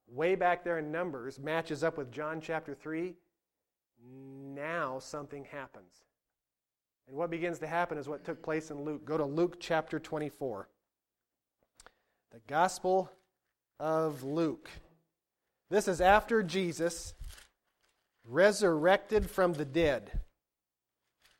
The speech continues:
He has appeared to a few people.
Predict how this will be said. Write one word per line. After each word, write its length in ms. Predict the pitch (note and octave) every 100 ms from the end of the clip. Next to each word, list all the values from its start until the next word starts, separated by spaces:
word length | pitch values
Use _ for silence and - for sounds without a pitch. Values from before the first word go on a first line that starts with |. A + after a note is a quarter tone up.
| _ _ _ _ _ _ _ _ _ _ - - _ _ _
He 180 | - G3+
has 200 | G3 G3
appeared 500 | G3 - B3 A#3 E3+
to 120 | F#3
a 60 | E3+
few 220 | F3 F#3+
people. 480 | - F#3+ - D3+